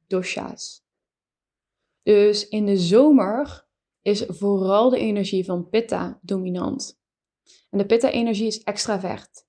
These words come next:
is vurig, is gepassioneerd, is, ehm, heel erg georganiseerd, is gestructureerd, is een go-getter. Getting shit done, dat is echt de Pitta-energie.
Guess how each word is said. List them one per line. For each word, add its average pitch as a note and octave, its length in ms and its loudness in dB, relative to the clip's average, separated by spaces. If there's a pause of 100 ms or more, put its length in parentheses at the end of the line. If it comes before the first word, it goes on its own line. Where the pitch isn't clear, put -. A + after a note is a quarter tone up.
is - 200 -8
vurig, A3 760 -6
is - 180 -8
gepassioneerd, G3 1120 -6 (400)
is, F#3+ 460 -6
ehm, F3+ 520 -10 (960)
heel G#3+ 280 4
erg G3+ 320 -2
georganiseerd, G3 840 -2
is G3+ 140 -8
gestructureerd, G3 1000 -8 (380)
is A3 140 0
een B3+ 220 4
go-getter. F3+ 760 0 (280)
Getting B3+ 300 4
shit F3 420 -2
done, F#3 360 -2
dat G3+ 140 -2
is - 180 -12
echt - 200 -10
de - 140 -4
Pitta-energie. G3 1040 -6